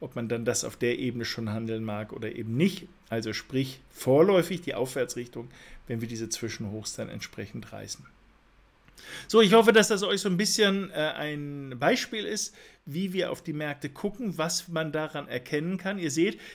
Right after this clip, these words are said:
hier hatten wir fast eine ähnliche Situation. Da sind wir auch wackelig gewesen, aber wir haben nicht getriggert. Ah, wackelig gewesen, aber nicht getriggert. Es gab keinen Grund, an den Stellen long einzusteigen. Und, äh,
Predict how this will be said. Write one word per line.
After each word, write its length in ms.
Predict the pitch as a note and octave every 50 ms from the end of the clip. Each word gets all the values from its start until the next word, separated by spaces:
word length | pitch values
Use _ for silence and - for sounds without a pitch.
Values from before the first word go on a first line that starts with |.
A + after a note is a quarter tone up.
| -
hier 180 | _ - D#3+ D3+
hatten 180 | F3 F#3+ - F3+
wir 100 | D3 C#3
fast 580 | - - - - - G#3 A3+ - - - -
eine 100 | F#3 D#3+
ähnliche 440 | C#3+ D3 D3+ E3 F3 F#3+ F3 G3 G3
Situation. 640 | F#3 G3 F#3+ G3 G#3 G#3 G#3 G3+ - G#3+ A3 B3 D4 - _ _ _ _ _ _ _ - - - - - _
Da 100 | - C#3+
sind 220 | C3+ F3 G3+ G3+ G3
wir 160 | E3+ - -
auch 120 | B2+ A#2 B2 B2
wackelig 520 | C#3 D#3 E3+ - G#3+ G3 G3+ G#3 - - -
gewesen, 520 | G#3 F#3+ F#3 G3 G3 G3+ G3 - C#4 C#4+ - _ _ _ _ _ _ _ _ _ _ _ _
aber 200 | C#3+ C#3 D3+ D3
wir 120 | D#3+ D#3
haben 120 | D3 D#3 D#3
nicht 160 | D3+ C3+ -
getriggert. 520 | D#3+ C#3+ - - A#2+ G#2+ F#2+ F#2+ - - - _ _ _ _ _ _ _ _ _ _ _
Ah, 220 | E3 C#3 A#2 G#2+ A2+ A#2+
wackelig 440 | C#3+ D#3+ E3+ - G3+ G3 G3 F3+ -
gewesen, 480 | - G#3+ G3 G3+ G3+ G#3 G3+ G#3 A3 - -
aber 160 | C#3 C3 C3+
nicht 180 | C3+ C3 C3 -
getriggert. 420 | - C3 - - A#2 G#2+ G#2+ A2
Es 120 | A2+ -
gab 160 | - E3+ F3 -
keinen 420 | - - F3 F#3 G3+ A3 A3+ G#3+
Grund, 280 | G3 F3 F3+ G3 G3 F3+
an 120 | D#3+ D3
den 140 | D#3+ E3+ E3+
Stellen 300 | E3+ - E3+ D#3+ D#3 D3+
long 180 | C#3 C#3 C#3+
einzusteigen. 640 | B2+ A#2+ A#2+ A2+ - A2+ G#2 - - A2+ G#2+ - - - - _ _ _ _ _ _ _ _ _ _ _ _ _ _ _ _ _ _ _ _ _ _ _ _ _ _
Und, 260 | D3 C#3+ C#3+ C3+ C3
äh, 220 | B2+ B2 A#2+ -